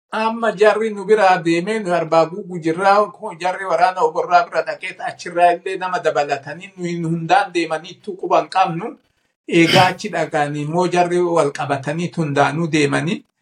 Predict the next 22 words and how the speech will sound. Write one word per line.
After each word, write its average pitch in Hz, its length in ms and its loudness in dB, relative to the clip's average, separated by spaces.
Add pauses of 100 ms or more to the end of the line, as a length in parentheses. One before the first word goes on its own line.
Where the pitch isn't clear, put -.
(360)
ijoollee 156 480 2
waraanaa 160 440 2
keessas 165 560 -4
ajajoota 156 600 -2
dabalatanii 139 760 -4
yaa'anii 160 680 -2 (220)
karaa 165 260 2
irratti 165 300 0
immoo 160 240 -4
wanni 156 160 -8
kun 139 180 -16
mudate, 160 540 -2
eega 151 180 -2
wanni 165 240 -2
kun 143 220 -14
mudate 175 560 -2 (480)
waan 170 300 2
sila 143 340 -4 (560)
ta'e 180 240 -4
kana 185 380 2
icittiidhaan 165 720 0
qabame. 131 720 -4